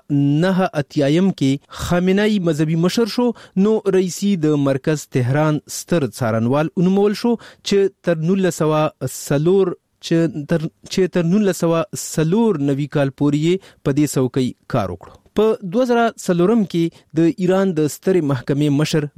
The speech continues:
محمود هاشمي شهرودي رئیسی خپل مرستیال وټاکه او هغه تر لسو کلونو پورې په دې دنده کار وکړ. په دوه زره څوارلسم کال کې د ایران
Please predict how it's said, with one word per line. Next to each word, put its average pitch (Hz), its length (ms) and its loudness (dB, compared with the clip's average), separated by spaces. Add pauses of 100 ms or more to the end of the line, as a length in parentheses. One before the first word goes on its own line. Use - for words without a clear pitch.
(140)
محمود 147 340 2 (140)
هاشمي 139 440 0 (120)
شهرودي 127 640 0 (340)
رئیسی 165 320 0 (140)
خپل 175 260 0 (220)
مرستیال 131 500 -2
وټاکه 208 480 -2 (340)
او 156 60 2 (220)
هغه 165 180 0 (220)
تر 139 100 0 (140)
لسو 196 200 0
کلونو 135 460 -2
پورې 135 260 0
په 113 140 -4
دې 127 100 2 (120)
دنده 117 280 0 (200)
کار 98 200 -2
وکړ. - 240 -20 (240)
په 202 240 2
دوه 214 300 -2
زره 220 180 0
څوارلسم 170 720 0
کال 147 180 -2
کې 165 320 -4 (120)
د - 180 -2
ایران 156 280 2